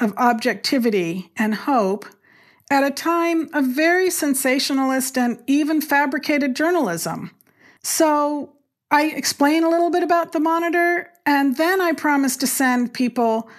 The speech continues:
a copy of my story so that they can judge for themselves whether I'm being fair and balanced.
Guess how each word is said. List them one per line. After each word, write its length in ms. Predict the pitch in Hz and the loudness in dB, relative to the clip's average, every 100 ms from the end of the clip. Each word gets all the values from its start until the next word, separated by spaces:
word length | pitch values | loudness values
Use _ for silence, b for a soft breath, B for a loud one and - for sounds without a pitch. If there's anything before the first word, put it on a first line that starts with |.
| B B B | B B B
a 60 | 247 | -2
copy 420 | - 277 269 254 | 2 0 0 -2
of 100 | 226 | 0
my 140 | 233 | 0
story 640 | 214 - 240 214 165 - - | -2 -2 0 2 0 -6 -8
so 180 | - 233 | -2 0
that 160 | 233 | 0
they 120 | 254 254 | 0 0
can 180 | 277 | 0
judge 300 | 254 240 247 | 0 0 0
for 100 | - | -2
themselves 840 | 277 285 - 453 277 160 160 - - _ - | 0 0 2 2 0 -2 -6 -8 -10 _ 0
whether 280 | 247 233 226 | 2 4 0
I'm 180 | 208 | 0
being 260 | 202 190 185 | 0 -2 -2
fair 320 | - 196 185 | -2 0 0
and 140 | 175 170 | -2 -2
balanced. 560 | 175 165 151 143 - | -2 -2 -4 -8 -12